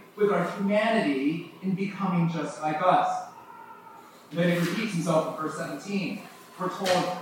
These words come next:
he had to be made like them, fully human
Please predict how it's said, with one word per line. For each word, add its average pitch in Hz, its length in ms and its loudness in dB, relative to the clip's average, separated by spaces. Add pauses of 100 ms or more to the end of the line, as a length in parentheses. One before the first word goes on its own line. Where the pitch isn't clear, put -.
he 226 160 0
had 240 520 -2
to - 200 -6
be 196 180 0
made 202 360 4 (220)
like 180 540 2
them, 147 540 2 (1000)
fully 254 540 2
human 254 840 0